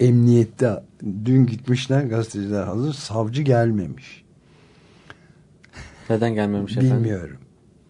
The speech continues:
Speaker 1: Hakikaten bilmiyorum. Sabah saatlerinde Çağlayan'daki İstanbul Adliyesi'ne gelen gazeteciler ifade vermek için beklemişler. Savcılık nöbetçi genel yayın yönetmeninin ifadelerinin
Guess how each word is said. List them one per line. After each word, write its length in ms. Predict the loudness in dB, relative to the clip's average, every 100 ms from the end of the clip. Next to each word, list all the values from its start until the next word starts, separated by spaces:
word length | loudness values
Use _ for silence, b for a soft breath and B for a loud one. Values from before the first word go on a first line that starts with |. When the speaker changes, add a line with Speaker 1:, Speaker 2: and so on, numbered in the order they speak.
| B B B B B B B
Speaker 1:
Hakikaten 560 | -6 -2 -4 -4 -8
bilmiyorum. 440 | -10 -12 -14 -16 -8
Sabah 300 | -4 -2 -4
saatlerinde 680 | -6 -8 -8 -10 -6 -4 -2
Çağlayan'daki 760 | -2 0 -2 -6 -8 -8 -6
İstanbul 480 | -6 -4 -4 -2 -2
Adliyesi'ne 580 | -4 -6 -12 -10 -10 -8
gelen 320 | -8 -8 -4
gazeteciler 760 | -4 -4 -6 -8 -4 -2 -4 -8 B B B B B _ -20 -18 -16
ifade 400 | -6 -4 -2 0
vermek 320 | 0 -2 -2
için 220 | -4 -2
beklemişler. 560 | -2 -2 -4 -6 -6 -8
Savcılık 760 | -4 -2 -2 -4 -4 -4 -4 -6
nöbetçi 500 | -2 0 0 0 0
genel 340 | 2 4 4
yayın 200 | 4 4
yönetmeninin 640 | 4 0 -2 -6 -6 -6 -6
ifadelerinin 640 | -4 -4 -4 -4 -4 -2